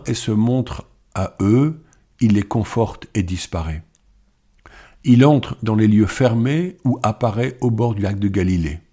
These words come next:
Au terme de ce temps de préparation pour les missions qu'ils vont accomplir, il les enseigne encore. Puis vient ce moment que saint Luc décrit au début du récit des Actes des Apôtres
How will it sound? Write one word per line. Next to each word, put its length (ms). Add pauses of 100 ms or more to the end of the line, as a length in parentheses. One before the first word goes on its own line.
(1400)
Au 120
terme 320
de 80
ce 160
temps 240
de 100
préparation 800
pour 220
les 100
missions 460
qu'ils 240
vont 160
accomplir, 720 (640)
il 140
les 200
enseigne 540
encore. 580 (800)
Puis 240
vient 340
ce 160
moment 360
que 120
saint 200
Luc 180
décrit 540
au 100
début 300
du 120
récit 300
des 220
Actes 100
des 160
Apôtres 560